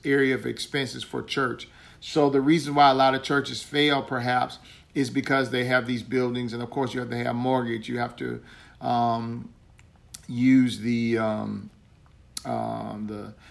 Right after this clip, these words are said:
the utilities and everything else. You have to keep that going. You have the maintenance costs.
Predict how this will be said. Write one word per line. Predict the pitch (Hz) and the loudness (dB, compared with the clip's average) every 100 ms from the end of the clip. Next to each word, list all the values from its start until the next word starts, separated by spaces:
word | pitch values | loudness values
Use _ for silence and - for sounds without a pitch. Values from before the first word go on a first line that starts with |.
| - - | -16 -6
the | |
utilities | 117 120 175 151 135 - 123 117 117 | -4 0 4 6 6 2 -4 -2 -2
and | 123 | 0
everything | 143 135 135 127 123 | 2 0 -2 -2 2
else. | 120 117 | 2 0
You | 127 | -2
have | 123 | -4
to | 113 | -4
keep | - 135 127 | -4 -4 -4
that | 120 | -6
going. | 127 123 | -6 -4
You | 120 | -2
have | 123 | -2
the | 123 | -2
maintenance | 127 131 127 110 - | -2 -2 -4 -8 -8
costs. | 117 107 - | -8 -8 -12